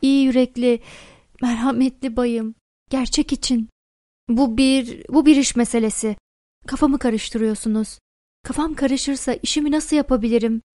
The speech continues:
Aklımızı başımıza toplayalım. Eğer şimdi,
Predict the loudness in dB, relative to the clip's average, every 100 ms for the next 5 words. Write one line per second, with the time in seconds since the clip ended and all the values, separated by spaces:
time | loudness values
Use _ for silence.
0 | _ _ _ _ -8 -2 0 0 -2 -2
1 | -2 -2 -4 -6 -4 -4 -4 -4 -6 -10
2 | _ _ _ _ _ _ _ _ 0 0
3 | 0 0 0 0 0 -6